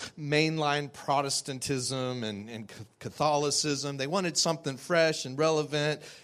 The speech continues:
And, man, we don't need that dead religious tradition. And that's the world of evangelicalism. I mean, you look at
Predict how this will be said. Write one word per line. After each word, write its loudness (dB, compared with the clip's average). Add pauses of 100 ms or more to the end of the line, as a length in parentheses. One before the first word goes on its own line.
And, -2
man, -2
we 2
don't 2
need 0
that 4
dead 2
religious 0
tradition. -4 (320)
And 0 (1400)
that's 4 (100)
the 2
world 6
of 2
evangelicalism. -2
I -8
mean, -8
you 0
look 0
at 0